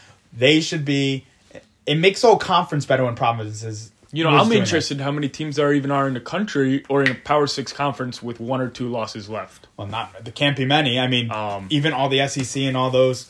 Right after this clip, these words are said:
Speaker 1: Big Twelve teams have more than that at this point.
Speaker 2: Right. Most teams do. Uh, I'm not even sure there's any one-loss teams left. Correct me if I'm wrong. Auburn's a one-loss team. Um,
Speaker 1: Who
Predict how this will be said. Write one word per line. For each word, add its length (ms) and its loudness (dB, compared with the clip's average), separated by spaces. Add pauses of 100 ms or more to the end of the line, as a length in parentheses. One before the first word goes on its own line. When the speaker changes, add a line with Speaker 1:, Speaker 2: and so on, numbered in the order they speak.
(140)
Speaker 1:
Big 200 -2
Twelve 280 2
teams 220 -8
have 260 -6
more 200 -4
than 120 -10
that 280 -2
at 80 -10
this 160 -6
point. 340 -10
Speaker 2:
Right. 340 2
Most 360 -2
teams 340 -2
do. 480 2
Uh, 400 -4
I'm 300 -4
not 180 0
even 160 -2
sure 160 -4
there's 140 -4
any 120 -2
one-loss 560 -2
teams 340 -8
left. 420 -6
Correct 340 -6
me 100 -6
if 160 -10
I'm 200 -6
wrong. 220 -6
Auburn's 420 2
a 40 -6
one-loss 440 -10
team. 360 -18
Um, 360 -14
Speaker 1:
Who 260 2